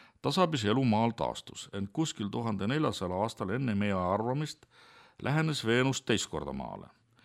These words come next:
Ja jälle kallutas uus gravitatsioonijõud maa telge. Taas aktiviseerus vulkaanine tegevus. Taas raputasid maakoort tugevad maavärinad.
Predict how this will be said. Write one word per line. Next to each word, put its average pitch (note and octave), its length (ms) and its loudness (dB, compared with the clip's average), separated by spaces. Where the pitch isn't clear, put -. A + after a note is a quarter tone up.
Ja D2 60 -6
jälle B2+ 300 6
kallutas G#2+ 520 2
uus G#2 200 -2
gravitatsioonijõud G2 880 0
maa F#2 260 0
telge. B1+ 500 -10
Taas G#2+ 380 2
aktiviseerus G2 840 -2
vulkaanine E2+ 580 -2
tegevus. - 580 -14
Taas B2 340 6
raputasid A2+ 540 2
maakoort G#2 600 2
tugevad F#2+ 400 -2
maavärinad. A#1+ 680 -8